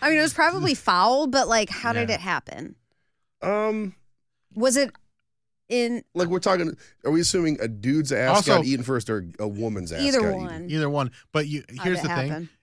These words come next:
Speaker 2: It got, it happened, like, day one of having
Speaker 1: Oh,
Speaker 2: an
Speaker 1: yeah.
Speaker 2: asshole.
Speaker 1: Oh, yeah.
Speaker 2: <laughs> Like,
Speaker 1: I'm
Speaker 2: it
Speaker 1: sure.
Speaker 2: happened the
Speaker 1: Can I
Speaker 2: first day
Speaker 1: eat
Speaker 2: that you could,
Speaker 1: this? <laughs>
Speaker 2: yeah. It was like,
Speaker 3: It's
Speaker 2: people
Speaker 3: right
Speaker 2: are doing,
Speaker 3: there.
Speaker 2: yeah.
Speaker 3: It's like, 'cause you gotta figure, I'm gonna say the first day a woman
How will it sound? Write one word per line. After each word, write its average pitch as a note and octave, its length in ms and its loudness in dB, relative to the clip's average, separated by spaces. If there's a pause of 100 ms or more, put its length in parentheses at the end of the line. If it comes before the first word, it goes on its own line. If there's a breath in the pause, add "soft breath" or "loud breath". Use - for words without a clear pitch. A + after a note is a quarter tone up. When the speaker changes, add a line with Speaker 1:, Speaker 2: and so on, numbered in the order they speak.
Speaker 2:
It D3 140 -4
got, D#3 280 -2
it D3 120 -8
happened, B2 560 -4 (440)
like, A#2+ 220 -4 (600)
day B2 240 -4
one A#2 260 -8
of A2+ 140 -12
having A2+ 240 2
Speaker 1:
Oh, F#4+ 60 4
Speaker 2:
an D4 100 2
Speaker 1:
yeah. - 60 2 (100)
Speaker 2:
asshole. G2+ 440 -8
Speaker 1:
Oh, A#4+ 200 2
yeah. A3+ 220 4
Speaker 2:
<laughs> G#3 120 4
Like, - 40 4
Speaker 1:
I'm C4+ 260 8
Speaker 2:
it G#3 100 4
Speaker 1:
sure. A3 240 2
Speaker 2:
happened A3 460 0
the G3 500 -2
Speaker 1:
Can G#3+ 220 2
I A3+ 60 6
Speaker 2:
first A#3 100 4
day F#3+ 160 6
Speaker 1:
eat - 20 6
Speaker 2:
that F#3 280 4
you F3+ 100 4
could, F3+ 180 2
Speaker 1:
this? D4+ 180 4
<laughs> - 60 -2
Speaker 2:
yeah. C4+ 800 0
It C3 60 -2
was C3+ 220 -2
like, B2+ 280 -2
Speaker 3:
It's D#3 180 -2
Speaker 2:
people C3+ 140 -4
Speaker 3:
right D3+ 220 4
Speaker 2:
are B2+ 120 0
doing, A#2+ 40 -4
Speaker 3:
there. A#2 420 2
Speaker 2:
yeah. - 200 -2
Speaker 3:
It's G2+ 120 -4
like, A#2+ 160 -2
'cause C3 220 -2
you D3 80 -2
gotta F3 200 2
figure, C#3+ 380 -2
I'm B2+ 140 -2
gonna C3+ 140 -2
say A#2+ 200 -4
the G#2 120 -6
first A2 340 -6
day G#2 260 -2 (160)
a F#2+ 80 -10
woman F#2+ 540 -6